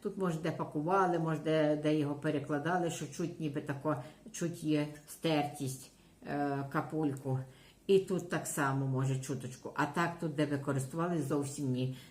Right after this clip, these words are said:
нема. Ну, просто десь, може, щось його обмотували, може, що, не знаю. І він йде під четвертим, то є в нас Баварія, Німеччина.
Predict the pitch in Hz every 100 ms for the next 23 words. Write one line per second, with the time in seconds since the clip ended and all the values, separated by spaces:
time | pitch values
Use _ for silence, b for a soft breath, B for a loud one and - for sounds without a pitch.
0 | - 139 131 127 202 226 196 190 190 185
1 | 175 165 160 156 160 165 - 156 151 135
2 | - 139 - 131 131 123 135 175 175 143
3 | 127 123 123 127 - 160 160 B B 156
4 | 147 127 101 92 B B B - 180 202
5 | 202 185 165 165 - 170 - 165 156 151
6 | - 143 160 160 147 135 135 131 - B
7 | B - 156 143 139 131 131 127 127 117
8 | 117 117 - 160 156 180